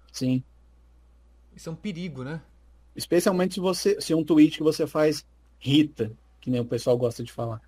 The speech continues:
Speaker 2: Uhum. Aí, nossa, aí tu, tu, pode ver, qualquer um, irritou, ah, me segue no Instagram, faço isso, ó.
Speaker 1: Exatamente.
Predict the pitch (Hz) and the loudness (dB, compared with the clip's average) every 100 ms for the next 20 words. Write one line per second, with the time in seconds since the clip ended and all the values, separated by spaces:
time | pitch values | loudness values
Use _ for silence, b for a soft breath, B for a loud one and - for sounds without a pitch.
0 | _ - 139 117 135 160 - _ _ _ | _ -14 -12 -10 -12 -14 -18 _ _ _
1 | _ 110 127 180 196 175 - 180 185 156 | _ -18 -10 -6 -6 -8 -10 -14 -12 -10
2 | 147 156 - 233 240 208 170 185 233 196 | -8 -8 -8 -8 -8 -8 -8 -8 -8 -8
3 | 147 165 - 247 214 B B B 226 269 | -10 -12 -10 -8 -8 B B B -6 -6
4 | 233 202 254 254 247 247 196 220 214 156 | -8 -10 -10 -10 -10 -8 -8 -8 -10 -12
5 | 135 196 196 220 214 180 170 208 226 151 | -10 -12 -12 -14 -12 -12 -8 -4 -4 -4
6 | 127 185 175 170 | -6 -6 -6 -6